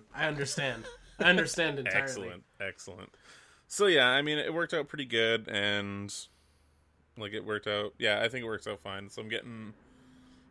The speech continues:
Speaker 2: uh, one secret rare, one gold star, two shinings, which is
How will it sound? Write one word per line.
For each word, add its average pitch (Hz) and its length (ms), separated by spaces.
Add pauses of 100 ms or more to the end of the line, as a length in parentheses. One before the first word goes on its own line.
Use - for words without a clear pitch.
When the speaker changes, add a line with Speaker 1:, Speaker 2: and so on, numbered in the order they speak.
(120)
Speaker 2:
uh, 98 380
one 120 400
secret 120 380
rare, 101 320
one 104 280
gold 95 320
star, 98 300
two 95 240
shinings, 90 840 (720)
which - 180
is 90 200